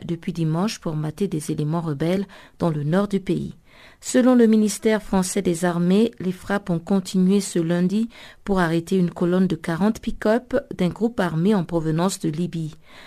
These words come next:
L'analyste politique Makaïla Ngebla parle d'un ras-le-bol des Tchadiens qui mettront la pression pour dégommer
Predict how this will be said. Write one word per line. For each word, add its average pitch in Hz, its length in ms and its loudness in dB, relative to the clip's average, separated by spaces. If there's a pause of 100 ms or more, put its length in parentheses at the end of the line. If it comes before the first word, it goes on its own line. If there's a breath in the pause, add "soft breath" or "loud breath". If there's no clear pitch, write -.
(160 soft breath)
L'analyste 160 400 -4
politique 175 680 -4
Makaïla 165 540 -4
Ngebla 180 580 -2 (340 soft breath)
parle 196 240 0
d'un 165 160 0
ras-le-bol 175 560 2
des 151 100 -4
Tchadiens 175 560 -2
qui 190 160 -6
mettront 156 340 -4
la 160 120 -4
pression 175 460 -2
pour 160 220 -6
dégommer 170 580 -4